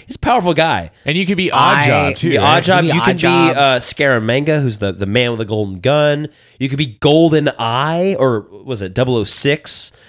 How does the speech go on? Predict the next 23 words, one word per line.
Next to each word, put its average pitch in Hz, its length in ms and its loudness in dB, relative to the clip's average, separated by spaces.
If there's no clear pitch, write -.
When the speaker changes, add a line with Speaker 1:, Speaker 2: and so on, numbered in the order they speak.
Speaker 1:
Which, 95 540 -6
um, 85 400 -4
Speaker 3:
All 156 160 0
I'm 170 140 -2
saying, 139 420 -4
I 127 80 0
have 180 160 0
to 185 60 -6
say 160 200 -2
no 120 460 -4
because 113 760 -8
against 151 380 -2
Jod, 127 440 -2
um, 120 440 -4
only 196 300 0
because 135 580 -4
it 147 140 -6
sets - 380 -4
it 143 100 -2
up 139 200 -2
for 120 220 -6
a 107 60 -6
perfect 123 560 -6